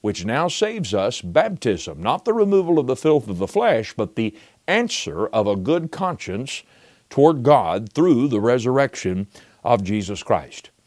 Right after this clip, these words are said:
So baptism is an essential step for the person who desires to be forgiven of their sins, to enter Christ, to have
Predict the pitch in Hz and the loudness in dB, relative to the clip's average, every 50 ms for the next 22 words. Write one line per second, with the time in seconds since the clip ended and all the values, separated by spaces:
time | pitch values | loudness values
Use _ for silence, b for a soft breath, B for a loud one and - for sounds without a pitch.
0 | b b b b - - 214 202 196 - _ _ _ 151 190 247 254 220 170 170 | b b b b 4 6 6 6 6 2 _ _ _ 0 2 2 2 2 2 2
1 | 151 127 123 143 143 143 127 120 135 131 131 120 - - - 220 226 233 - - | 2 2 0 0 0 0 0 0 0 0 0 0 -2 -2 0 0 0 -2 -2 -2
2 | 110 90 98 107 120 - - - 208 208 165 120 - - - _ _ - 131 120 | -2 -2 -2 -4 -6 -8 -2 2 4 4 4 4 2 -2 -10 _ _ -4 -2 -2
3 | 127 127 - 143 120 95 - - 160 160 151 151 151 180 170 127 107 135 127 113 | -2 0 0 0 0 0 0 -4 -4 0 0 0 0 0 0 2 4 4 4 4
4 | 95 98 120 147 151 - - 151 131 127 127 123 - 165 147 113 110 104 107 113 | 2 0 -2 -2 -4 -6 -6 -4 -2 -2 -4 -4 -4 -6 -4 -4 -4 -4 -2 -4
5 | 123 123 151 160 165 156 - 240 233 220 180 117 92 170 - - 180 - 131 147 | -2 -2 -2 -2 -2 -2 -2 -2 -2 -2 -2 -4 -6 -8 -8 -8 -8 -6 -4 -4
6 | 156 196 185 185 - 202 214 202 180 117 - - - - 110 95 135 131 123 | -2 -2 -4 -4 -2 -2 -2 0 -2 -4 -6 -8 -8 -8 -4 0 2 2 2